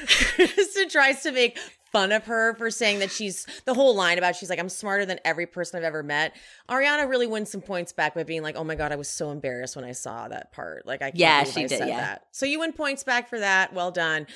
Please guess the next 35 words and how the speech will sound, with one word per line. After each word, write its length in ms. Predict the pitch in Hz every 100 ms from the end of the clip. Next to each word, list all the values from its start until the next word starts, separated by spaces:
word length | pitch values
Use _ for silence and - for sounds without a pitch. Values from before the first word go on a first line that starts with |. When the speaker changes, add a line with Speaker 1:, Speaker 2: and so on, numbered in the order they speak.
| - -
Speaker 1:
But 100 | 233
Kristen 340 | - - 254
hates 340 | - 165 180 233
it. 240 | 247 254 - 180
She's 220 | - 240 233
like, 200 | 220 - - - -
"Well, 160 | 202 247
you 120 | 180
said 220 | - 175
it." 180 | 180 160 - - _ -
She's 180 | 208 185
like, 140 | 180
"I 140 | 147 214
know, 260 | 208 196
and 80 | 196
I'm 60 | 190
so 260 | - 208 185
embarrassed." 580 | 180 165 151 151 -
She's 180 | - -
like, 220 | 185 170 - - -
"But 140 | 254 185
you, 100 | 190 -
you 80 |
said 280 | 196 - 131
it." 200 | 113 - - _ _ _ -
<sighs> 60 | - - 147
Speaker 2:
Yeah, 400 | 185 247 269 226
but 120 | 226 -
Kristen, 380 | 233 233 214 185
that, 160 | -
again, 300 | 165 208 190
the 60 | 160
Speaker 1:
It's 100 | -
like, 80 |
Kristen, 140 | 196